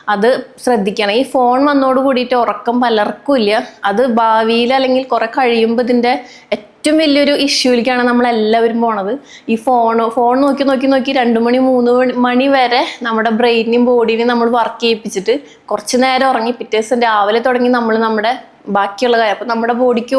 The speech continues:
ഒരു റെസ്റ്റും ഇല്ല, അതായത് ഒരു റിലാക്സ് ചെയ്യണില്ലേ ബോഡി, അത് നിങ്ങൾ മസ്റ്റായിട്ട് ശ്രദ്ധിക്കുക. ഏഹ്, കാര്യം ശരിയാണ്, നമ്മൾ അതിലിങ്ങനെ മുഴുകിയിരിക്കുമ്പോ നമ്മൾ അറിയില്ല, പക്ഷെ നമ്മളതൊന്ന് കൺട്രോൾ ചെയ്യാൻ ശ്രമിക്കുക. ഒരു സമയം കഴിയുമ്പോ ഫോൺ അങ്ങോട്ട് വെക്കുക, എന്നിട്ട് ഒന്ന്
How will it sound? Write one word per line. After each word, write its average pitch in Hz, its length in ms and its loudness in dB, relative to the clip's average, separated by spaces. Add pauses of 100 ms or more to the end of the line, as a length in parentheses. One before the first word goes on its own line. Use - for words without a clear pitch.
ഒരു 226 300 0
റെസ്റ്റും 254 520 -2
ഇല്ല, 208 120 0 (100)
അതായത് 220 260 2
ഒരു 262 140 -2
റിലാക്സ് 220 500 -2
ചെയ്യണില്ലേ 254 400 2
ബോഡി, 202 220 -2 (500)
അത് 208 220 0
നിങ്ങൾ 269 180 2 (120)
മസ്റ്റായിട്ട് 254 600 -2
ശ്രദ്ധിക്കുക. 214 460 -2 (480)
ഏഹ്, 220 240 0
കാര്യം 240 380 0
ശരിയാണ്, 294 400 2 (100)
നമ്മൾ 254 200 2
അതിലിങ്ങനെ 269 380 2
മുഴുകിയിരിക്കുമ്പോ 254 640 0
നമ്മൾ 247 240 0
അറിയില്ല, 220 480 0
പക്ഷെ 220 280 -2 (500)
നമ്മളതൊന്ന് 294 500 2 (600)
കൺട്രോൾ 254 480 2 (140)
ചെയ്യാൻ 247 340 2
ശ്രമിക്കുക. 240 520 -2
ഒരു 226 180 -6
സമയം 277 300 2
കഴിയുമ്പോ 269 380 2
ഫോൺ 226 300 2
അങ്ങോട്ട് 247 280 0
വെക്കുക, 196 360 -4 (320)
എന്നിട്ട് 220 280 0 (360)
ഒന്ന് 240 140 2